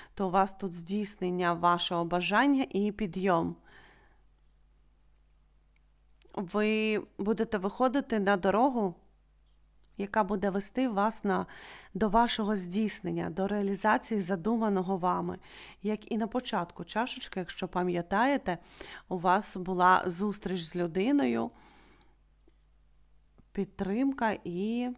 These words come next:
з'яв-, з'являються перспективи. І знову повторюсь,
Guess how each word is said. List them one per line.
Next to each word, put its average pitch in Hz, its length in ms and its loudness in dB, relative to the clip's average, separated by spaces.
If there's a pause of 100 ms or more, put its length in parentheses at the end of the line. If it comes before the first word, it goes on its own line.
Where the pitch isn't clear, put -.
з'яв-, 170 500 -6 (160)
з'являються 180 720 -2
перспективи. 180 800 -6 (2500)
І 220 120 0
знову 185 360 0
повторюсь, 202 840 -2